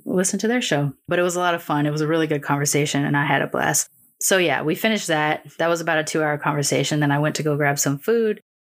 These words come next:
And while I was eating and I turned on the Netflix, I was like, "I'm just gonna lay down here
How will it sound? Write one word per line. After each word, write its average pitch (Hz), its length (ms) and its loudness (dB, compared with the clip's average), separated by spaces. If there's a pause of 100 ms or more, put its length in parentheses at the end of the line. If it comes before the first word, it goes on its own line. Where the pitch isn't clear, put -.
And 160 200 0
while 160 120 0
I 151 60 2
was 151 220 -2
eating 160 560 0 (100)
and 151 180 2
I 143 100 0
turned 151 260 0
on 143 80 2
the 147 80 2
Netflix, 147 500 0
I 147 60 0
was 147 100 -2
like, 156 180 -2
"I'm 220 120 0
just 233 160 -2
gonna 160 180 0
lay 156 220 0
down 165 260 0
here 147 420 0